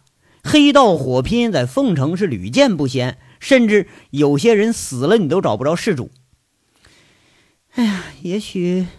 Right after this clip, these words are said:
我太自私了，为了生意把他一个人推出去，在他最需要我帮忙的时候，我把他给推出去了。薛平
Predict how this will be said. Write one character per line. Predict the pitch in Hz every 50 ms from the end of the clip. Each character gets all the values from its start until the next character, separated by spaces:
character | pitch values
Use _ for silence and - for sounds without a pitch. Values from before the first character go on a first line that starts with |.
| _ _ _ _ _
我 | - -
太 | 127 - - 208 202
自 | 202 - - 190
私 | 175 - - 165 175 180 185
了， | 156 147 - _ _ _ _ _ _ _ _ _ _ _ _
为 | - 247 254
了 | 233 220
生 | 202 - - 247 240 240 240
意 | 240 226 185 175 - _ _ _ _ _
把 | - 151 151
他 | - 220
一 | 202 160 180 226
个 | 269 254
人 | 214 185 175
推 | - - - 160 151
出 | 147 147 135
去， | 127 131 117 - - _ _ _ _ _ _
在 | _ - 240 233
他 | 220 226 233 233 226 _ - _ _
最 | _ - 269 233
需 | 196 - - 208
要 | 202 202 196
我 | 180 143 135
帮 | 131 - 180 196 202
忙 | 196 160 131 156 190
的 | 226 240
时 | - - - 147
候， | 139 151 147 139 135 131 _ _ _ - - _ _ _ _
我 | - -
把 | 147 - - 98
他 | 151 170
给 | 175 175 135
推 | 131 - - - 202 214 226
出 | 220 - 165
去 | 139 - - 120 107
了。 | - - _ _ _ _ _ _ _ _ _ _ _ _ _ _ _ _ _ _ _ _
薛 | _ - - - - 135 131 127 123
平 | - - 95 98 117 127 135 135 131